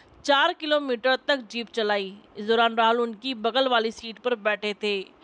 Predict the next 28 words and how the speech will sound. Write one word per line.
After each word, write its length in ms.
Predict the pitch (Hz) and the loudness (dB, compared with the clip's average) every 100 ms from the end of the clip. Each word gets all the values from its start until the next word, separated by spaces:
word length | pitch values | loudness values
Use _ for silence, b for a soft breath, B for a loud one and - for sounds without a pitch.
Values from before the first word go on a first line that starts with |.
| B B B - | B B B 0
बैक 260 | 262 269 | 2 0
सीट 300 | - 330 370 | -4 -4 -4
पर 220 | - 381 392 | 2 2 4
कांग्रेस 460 | 330 262 269 285 | 4 4 2 0
के 120 | - | -4
सीनियर 360 | 262 269 269 330 | -8 -4 2 2
लीडर 260 | 302 247 285 | 2 2 4
और 260 | 247 254 | 4 4
पूर्व 400 | 254 - 311 339 | 2 -4 -2 0
लोकसभा 520 | 330 269 - 247 254 | 2 2 0 0 2
अध्यक्ष 400 | 233 202 269 - | 2 0 -4 -2
मीरा 380 | 277 247 240 262 | -8 -4 0 0
कुमार 380 | 254 226 226 214 | 0 -4 -2 -2
भी 140 | 214 | -4
बैठी 360 | 226 208 190 208 | -2 -2 -2 -12
थी। 340 | 190 208 190 - - B B B - | -12 -12 -14 -20 -20 B B B 0
जमुहार 480 | 233 226 220 233 233 | 0 0 2 2 2
से 140 | 254 | -2
सासाराम 480 | 254 254 247 233 247 | -2 2 4 4 0
शहर 380 | - 240 262 311 | 0 2 2 2
के 220 | 311 330 | 0 -2
पहले 560 | - - 247 240 277 | -2 0 2 4 2
एसपी 640 | 302 226 233 - 269 285 311 B B B - | 0 -2 -4 -6 -6 -4 -6 B B B -8
जैन 300 | 214 277 330 | 2 2 2
कॉलेज 440 | 320 285 262 277 - | 2 2 4 0 -2
के 260 | - 311 | -4 -4
तक 400 | 294 _ - 262 - - | -4 _ 0 0 -2 -4
करीब 340 | 254 254 285 | -2 -2 -4